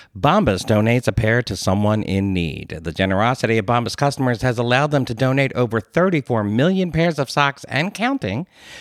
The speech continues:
through their nationwide network of three thousand plus giving partners. And the impact is more powerful than ever. To those experiencing homelessness, these socks represent the dignity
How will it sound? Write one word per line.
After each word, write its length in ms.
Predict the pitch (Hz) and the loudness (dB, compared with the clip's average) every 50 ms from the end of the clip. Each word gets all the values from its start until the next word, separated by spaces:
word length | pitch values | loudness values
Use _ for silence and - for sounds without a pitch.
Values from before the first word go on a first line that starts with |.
| - - - | -20 -4 0
through 140 | 135 135 127 | 2 2 4
their 160 | 123 117 104 | 4 2 4
nationwide 580 | 95 98 113 139 - - 147 151 151 151 151 143 | 4 4 2 2 2 2 2 2 2 2 2 0
network 420 | 165 170 - 95 104 107 98 - | -2 -2 0 0 -2 -2 -2 -6
of 100 | 90 85 | -10 -10
three 320 | - - - 104 110 120 | -12 -10 -4 -2 -2 -2
thousand 400 | 120 - 113 120 120 104 120 113 | 0 0 0 0 -2 -2 -6 -6
plus 360 | - - 101 90 85 82 - - - | -4 -2 -2 -2 -2 -2 -6 -12 -10
giving 340 | - 98 95 85 95 92 87 | -6 -4 -4 -2 -4 -6 -6
partners. 640 | - - 92 82 80 - - - - - - - - - - - - - - - - - | -6 -6 -4 -4 -4 -4 -8 -12 -14 -14 -18 -20 -20 -20 -20 -20 -20 -20 -20 -20 -4 0
And 140 | - 147 | 2 4
the 120 | 151 151 175 | 4 4 4
impact 300 | 196 196 196 190 180 - | 4 4 2 2 2 0
is 120 | 170 143 | -2 0
more 180 | 151 165 165 156 | 0 0 0 0
powerful 360 | - 160 160 156 - - 139 | 0 0 0 0 0 -2 0
than 140 | 143 135 147 | 0 2 2
ever. 240 | 165 165 123 80 73 | 2 2 2 0 -2
To 140 | - - 98 | -4 -2 0
those 220 | 98 110 113 101 | 2 2 2 0
experiencing 680 | 104 - - - - 151 170 185 190 175 139 - 135 123 | -2 -6 -8 -2 0 2 2 2 2 0 0 -2 -4 -4
homelessness, 640 | 110 110 147 165 180 175 160 - - 170 165 147 - 104 | -2 0 0 0 0 -2 -2 -2 0 -2 -2 -2 -6 -6
these 300 | 104 117 147 175 190 - | -4 -2 -2 -2 -2 -4
socks 360 | - 135 110 98 98 - - | -2 -2 -2 -2 -2 -4 -4
represent 540 | 107 101 95 - 101 90 113 104 78 - 98 | -4 -4 -2 -2 -2 -2 -2 -2 -2 -4 -4
the 140 | 110 113 107 | -4 -4 -4
dignity 720 | 101 - - 139 143 143 147 107 85 78 78 82 101 117 | -6 -4 -2 -2 -2 0 -2 -2 -2 -4 -4 -4 -6 -6